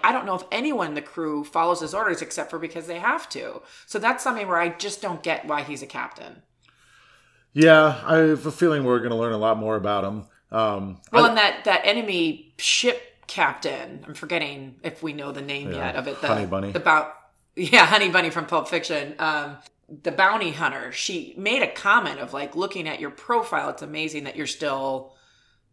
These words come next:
Speaker 1: put together," or something here.
Speaker 2: Right. So that tells us two things. One, his history is probably gonna be kinda interesting that they'll, they'll lead us into. Makes me wonder if he's so, um, risk adverse and by the book because maybe something happened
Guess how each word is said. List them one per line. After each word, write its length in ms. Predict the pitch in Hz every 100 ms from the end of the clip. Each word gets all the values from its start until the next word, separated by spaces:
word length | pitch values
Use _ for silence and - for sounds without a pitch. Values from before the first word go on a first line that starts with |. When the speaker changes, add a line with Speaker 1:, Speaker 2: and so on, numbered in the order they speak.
| _
Speaker 1:
put 180 | - 196
together," 420 | - 170 156 135 131
or 40 |
something 400 | - 135 - 127
here. 340 | 120 - - -
Speaker 2:
Right. 280 | 98 87 82 - _
So 200 | - -
that 120 | 117 113
tells 220 | 123 98
us 100 | 95
two 220 | - 123
things. 600 | - 104 90 90 - - _ _ _ _ -
One, 320 | 110 120 127
his 200 | 110 92
history 340 | 113 - 110
is 80 | 98
probably 440 | - 95 95 92 92 - _ _ _
gonna 160 | 110 90
be 80 |
kinda 220 | 92 98 92
interesting 640 | 95 117 - 117 113 90
that 140 | 107 90
they'll, 380 | 95 90 - _ _ _ _ _ _ _ _
they'll 100 | -
lead 160 | 104 110
us 120 | 104
into. 460 | 110 104 117 113 110 _ _ _ _
Makes 200 | 151 139
me 80 | 151
wonder 220 | 135 131
if 100 | 120 123
he's 160 | 107 -
so, 440 | - 120 113 113
um, 440 | 107 95 90 90 87 _ _ _ _ _ _ _ _ _ _ _ -
risk 320 | 101 127 -
adverse 340 | 131 107 120 113
and 140 | 107
by 160 | 95 107
the 80 | 98
book 340 | 90 107 -
because 440 | 104 90 92 82 98
maybe 160 | 92
something 300 | 92 98 87
happened 500 | 85 92 107 107 107